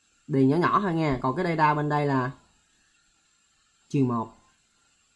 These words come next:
Và trừ bốn phần ba. Ghi nhỏ nhỏ thôi nha. Tới cái data này là bốn phần ba.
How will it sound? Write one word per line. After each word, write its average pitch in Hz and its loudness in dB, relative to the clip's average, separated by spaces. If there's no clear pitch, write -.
Và 135 2
trừ 135 4
bốn 151 -2
phần 160 -2
ba. 127 2
Ghi 147 -2
nhỏ 151 0
nhỏ 156 0
thôi 190 -2
nha. 143 -4
Tới 175 0
cái 202 -2
data 156 6
này 143 2
là 123 0
bốn 175 -4
phần 135 -2
ba. 135 2